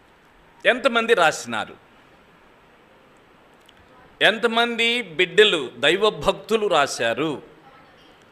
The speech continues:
ఎంతమంది? నేను,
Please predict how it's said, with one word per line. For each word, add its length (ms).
ఎంతమంది? 420
నేను, 200